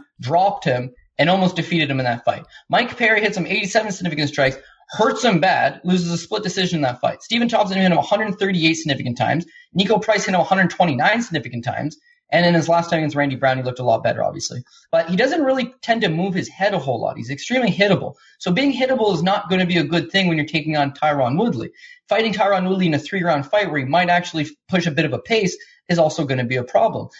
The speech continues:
Then I look at the wrestling, right? Tyron Woodley in a three-rounder might actually wrestle. Well, Vicente Luque has given up takedowns to Randy Brown. He gave up takedowns to Nico Price. He gave up a takedown to Derek Krantz.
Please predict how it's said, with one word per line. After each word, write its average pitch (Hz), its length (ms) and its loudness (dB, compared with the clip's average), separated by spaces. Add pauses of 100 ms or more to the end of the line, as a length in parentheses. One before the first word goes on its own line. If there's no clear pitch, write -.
(160)
Then 226 100 0
I 226 60 6
look 262 180 2
at 247 100 -4
the 190 80 0
wrestling, 123 400 -2
right? 185 260 0
Tyron 202 320 2
Woodley 190 180 -2
in 139 60 0
a 123 60 -4
three-rounder 202 500 0
might 151 180 2
actually 147 280 -2
wrestle. 175 400 -2 (280)
Well, 202 160 2
Vicente 294 400 0
Luque 240 240 -2
has 208 160 2
given 185 180 2
up 170 140 -2
takedowns 180 380 0
to 117 100 -6
Randy 131 260 0
Brown. 208 320 2
He 170 80 -4
gave 135 140 -2
up - 140 -2
takedowns 139 400 -2
to 123 80 -10
Nico 131 260 -6
Price. 208 400 -2
He - 80 -16
gave 147 140 0
up 127 120 -4
a - 40 -18
takedown 139 400 -2
to - 60 -18
Derek 143 320 0
Krantz. 175 480 0